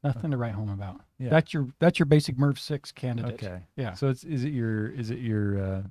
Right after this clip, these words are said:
Speaker 2: Toyota Corolla?
Speaker 1: Not quite that nice.
Speaker 2: Even less nice?
Speaker 1: Yeah. Uh, your, yeah, your late model Toyota Corolla.
Speaker 2: Okay.
Speaker 1: Yeah.
Speaker 2: Okay. Y-, it's a ten-year-old Toyota Corolla.
Speaker 1: <laughs> It's a, it's a Datsun.
Speaker 2: <laughs> Datsun.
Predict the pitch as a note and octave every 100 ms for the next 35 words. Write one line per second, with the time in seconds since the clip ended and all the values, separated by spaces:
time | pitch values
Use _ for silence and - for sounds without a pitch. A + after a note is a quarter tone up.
0 | - _ _ _ - B2 B2 A#2 A#2 A2+
1 | A#2+ D3+ D3+ _ _ _ _ _ _ _
2 | _ _ _ _ _ _ _ _ - E3
3 | A#3+ - A3 F#3 D#3+ E3 C#3+ F#2 - -
4 | - A#2+ A#2 A#2 A2+ - A2+ A#2+ - D3+
5 | A#2+ A#2+ - - - G3+ C3+ B2 B2 -
6 | C#3 A#2+ A#2+ B2+ - _ D#3 F#3 C#3+ B2+
7 | A2 A2 _ _ - B2+ A2+ A2 G#2 G2
8 | A2 - F#2 D#2+ - - - F#2 - _
9 | _ - A#2 A#2+ C3+ - G2+ F2+ _ _
10 | _ C#3+ C#3 B2 A2+ G2+ A#2 A2+ A2 -
11 | A2 A2 A#2+ A2 - D3+ D#3 B2+ - D3+
12 | C#3 C3+ C3+ - G#2 - - A#2+ C#3 B2
13 | A2 G2 A2